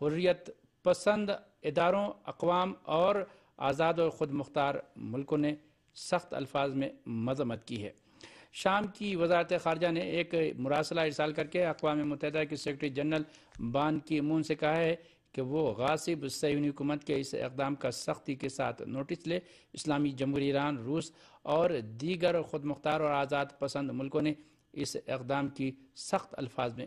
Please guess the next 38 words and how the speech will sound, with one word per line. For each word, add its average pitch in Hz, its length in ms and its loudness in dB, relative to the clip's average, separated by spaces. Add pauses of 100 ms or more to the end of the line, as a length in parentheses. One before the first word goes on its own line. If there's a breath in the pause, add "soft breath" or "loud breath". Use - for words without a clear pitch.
(100)
مذمت 113 680 -4
کی 113 140 -6
ہے۔ 104 40 -6 (320 loud breath)
سوال 226 320 2
یہ 233 60 6
پیدا 208 280 4
ہوتا 208 140 2
ہے 214 80 2
کہ 214 100 0
ایک 185 140 0
ایسے 165 280 2
وقت 139 300 0 (120)
جب 147 160 0
داعش 139 380 0
اور 143 160 2
جبہت 131 360 -2
النصرہ 139 380 -2
جیسے 139 300 -2
دہشت 127 460 -4
گرد 147 200 2 (540 loud breath)
گروہوں 190 320 4
کو 131 200 0
شام 143 340 2
نے 120 160 0 (400 loud breath)
عوام 160 400 2 (140)
اور 151 200 2
شامی 160 320 0
فوج 170 300 0
کے 160 80 0
ہاتھوں 147 260 2
بری 151 220 -2
طرح 151 160 0
شکست 147 440 -4
کا 131 100 0
سامنا 165 360 0
کرنا 127 260 -2
پڑا 131 280 0
ہے، 160 100 2